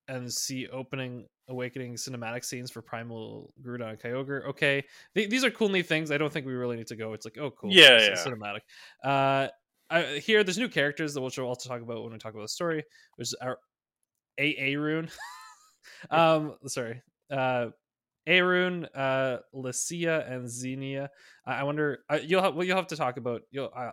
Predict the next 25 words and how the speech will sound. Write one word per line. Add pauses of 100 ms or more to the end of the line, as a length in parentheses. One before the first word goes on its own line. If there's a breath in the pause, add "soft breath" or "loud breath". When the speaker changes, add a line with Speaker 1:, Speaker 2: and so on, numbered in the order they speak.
Speaker 1:
it's
like,
some
of
this,
like,
newer
story,
like,
I,
I
definitely
forget.
Like,
a
hundred
percent
I
forget,
Speaker 2:
Yeah,
Speaker 1:
so
Speaker 2:
so,
Speaker 1:
we'll
Speaker 2:
like,
Speaker 1:
Mm-hmm.